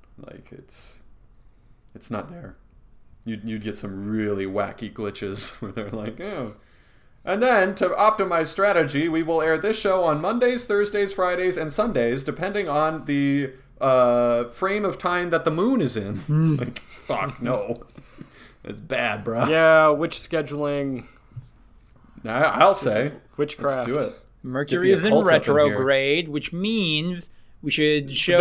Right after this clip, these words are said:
Speaker 3: Big Bang
Speaker 2: Seinfeld
Speaker 3: Theory.
Speaker 2: reruns back to back.
Speaker 1: What happened with the whole, like, they stole the moon controversy that was going on in witchcraft?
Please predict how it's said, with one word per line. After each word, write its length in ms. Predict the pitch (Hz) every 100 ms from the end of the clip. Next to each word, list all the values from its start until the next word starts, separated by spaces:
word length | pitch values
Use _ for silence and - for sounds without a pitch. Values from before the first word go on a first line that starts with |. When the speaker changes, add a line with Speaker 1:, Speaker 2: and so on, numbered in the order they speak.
| 208
Speaker 3:
Big 100 | -
Bang 300 | 190 214 220
Speaker 2:
Seinfeld 40 |
Speaker 3:
Theory. 320 | - 143 139
Speaker 2:
reruns 300 | 143 147 156
back 240 | 131 147 -
to 60 | 175
back. 500 | 196 233 127 - - - - - - - - - -
Speaker 1:
What 120 | 160
happened 260 | 190 202 208
with 100 | 190
the 80 | 170
whole, 580 | 139 156 156 156 156 151
like, 320 | 135 123 123 - - - _
they 140 | 127 131
stole 320 | - 147 143
the 80 | 123
moon 600 | 123 127 113 101 92 - - - _ -
controversy 600 | 110 98 104 101 95 104
that 100 | 98
was 100 | 98
going 200 | 113 101
on 160 | 98 98
in 280 | 95 92 92 - - - - - -
witchcraft? 720 | 104 - - 101 92 - -